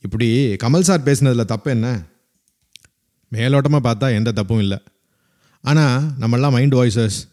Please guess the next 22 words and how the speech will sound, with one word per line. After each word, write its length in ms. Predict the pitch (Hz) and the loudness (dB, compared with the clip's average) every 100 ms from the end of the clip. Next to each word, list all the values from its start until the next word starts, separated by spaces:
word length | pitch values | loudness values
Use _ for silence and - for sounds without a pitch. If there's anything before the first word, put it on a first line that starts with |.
| _ _ | _ _
எதையுமே 340 | 110 117 127 | -4 0 2
மேலோட்டமா 460 | 139 131 131 123 127 | 2 2 2 2 0
பார்க்க 340 | 110 123 120 | 0 0 0
மாட்டோமே. 280 | 104 101 117 87 - _ _ _ 135 | 0 0 0 -2 -8 _ _ _ -2
கமல் 20 | |
சாருக்கு 420 | 160 185 170 156 | 2 2 2 2
என்ன 180 | 131 151 | 2 0
தெரிஞ்சிருக்கணும்னா, 840 | 139 135 127 123 120 127 107 113 151 135 - _ _ _ 131 | 2 2 2 2 2 2 0 -2 -6 -12 -14 _ _ _ 0
தன்னோட 280 | 147 151 135 | 2 4 2
வார்த்தைகள் 680 | 131 147 147 127 139 170 160 175 _ _ _ - | 0 0 0 0 0 -2 -6 -16 _ _ _ -8
carries 420 | 127 131 147 - - 120 117 | -2 2 0 0 -6 -6 0
more 200 | 127 117 | 2 2
reach. 400 | 113 101 - - _ _ - 117 | -2 -4 -6 -8 _ _ -8 -4
அவரோட 200 | 123 120 | -2 0
வார்த்தைக்கு 400 | 120 123 131 143 | -2 -2 -4 -2
பயங்கர 280 | 123 127 | -2 -2
மதிப்பு 280 | 120 113 107 | -2 -2 -2
இருக்கு, 200 | 113 131 | -2 -2
தமிழ்நாட்டுல 500 | 123 117 120 117 113 | -2 -2 0 -2 -2
மட்டும் 240 | 113 101 110 | -2 -2 -2
இல்ல, 140 | 113 | 0
இந்தியாலையும். 640 | 143 117 110 107 101 110 | -2 0 -2 -2 -2 -4